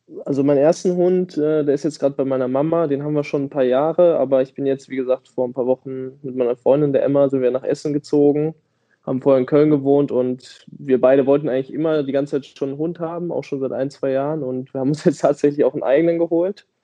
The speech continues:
Der liegt auch grad auf meinem Schoß, um ehrlich zu sein, weil, äh, die Freundin ist außer Haus und ich passe grad ein bisschen auf den auf und, ähm, ja, ich bin total hundeverrückt. Ich hatte als kleiner Junge leider eine Hundehaarallergie.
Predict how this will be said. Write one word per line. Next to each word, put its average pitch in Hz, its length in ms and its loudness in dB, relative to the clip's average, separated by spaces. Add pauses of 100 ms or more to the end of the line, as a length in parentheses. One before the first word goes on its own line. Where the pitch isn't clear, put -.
(220)
Der 127 80 2
liegt 156 180 2
auch 151 80 2
grad 139 160 2
auf 131 140 0
meinem 143 180 -2
Schoß, 165 520 -2
um 135 140 -6
ehrlich 131 240 -2
zu 135 120 -4
sein, 135 400 -2 (560)
weil, 131 420 0
äh, 131 380 4
die 131 100 -4
Freundin 135 320 2
ist 135 140 -4
außer 135 260 -4
Haus 165 360 0
und 139 100 -4
ich 143 120 -10
passe 143 160 -8
grad 127 140 -2
ein 123 60 -6
bisschen 127 200 -8
auf 131 100 -8
den - 140 -8
auf 147 440 -4
und, 127 400 -2
ähm, 123 320 -2
ja, 117 180 4
ich 117 120 -10
bin 131 100 -8
total 127 260 2
hundeverrückt. 143 540 2
Ich - 80 -14
hatte 127 240 0
als - 360 -6
kleiner 139 280 2
Junge 139 280 2
leider 135 300 2
eine 131 160 0
Hundehaarallergie. 160 1000 0